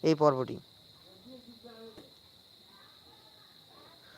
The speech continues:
তো অবশ্যই আপনারা লাইনে থাকবেন, পাশাপাশি আপনারা আমাদের সাথে থা-, সহযোগিতা করে, আহ, যেহেতু অনেকক্ষণ সহযোগিতা করেছেন, আর একটু সহযোগিতা করেন,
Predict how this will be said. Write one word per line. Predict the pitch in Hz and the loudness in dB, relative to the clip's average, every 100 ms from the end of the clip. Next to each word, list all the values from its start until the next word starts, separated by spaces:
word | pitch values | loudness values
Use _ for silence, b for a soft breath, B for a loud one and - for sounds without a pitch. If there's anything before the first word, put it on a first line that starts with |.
| b b b - | b b b 0
তো | 156 147 | 4 6
অবশ্যই | 147 156 - 185 | 6 4 8 10
আপনারা | 170 180 180 | 10 10 12
লাইনে | 160 156 | 12 12
থাকবেন, | 170 180 170 185 185 185 | 8 6 6 8 8 6
পাশাপাশি | 165 147 156 160 160 | 6 6 6 4 6
আপনারা | 156 143 160 160 160 | 6 6 6 10 10
আমাদের | 156 151 160 | 10 6 4
সাথে | - 131 156 | 4 4 2
থা-, | 156 | 0
সহযোগিতা | 143 139 139 147 160 | 4 4 6 4 6
করে, | 151 151 156 | 6 8 6
আহ, | 160 - - - 143 143 | 4 -4 -20 -2 2 4
যেহেতু | 151 151 180 180 | 4 4 6 10
অনেকক্ষণ | 151 160 - 180 | 10 8 4 4
সহযোগিতা | 170 165 165 165 180 | 8 8 8 6 4
করেছেন, | 165 185 185 226 | 6 4 6 8
আর | 156 | 8
একটু | 147 160 | 8 6
সহযোগিতা | 156 156 151 151 160 | 6 6 6 6 6
করেন, | 151 147 202 | 6 6 4